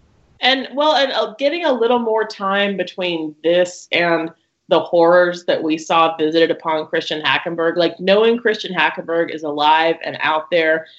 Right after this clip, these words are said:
and getting paid real money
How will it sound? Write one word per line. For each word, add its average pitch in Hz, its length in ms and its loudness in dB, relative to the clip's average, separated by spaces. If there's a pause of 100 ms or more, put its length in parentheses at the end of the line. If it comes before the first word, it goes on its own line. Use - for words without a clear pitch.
(220)
and 160 260 -2
getting 156 280 -4
paid 208 760 2 (240)
real 165 280 0
money 202 640 -2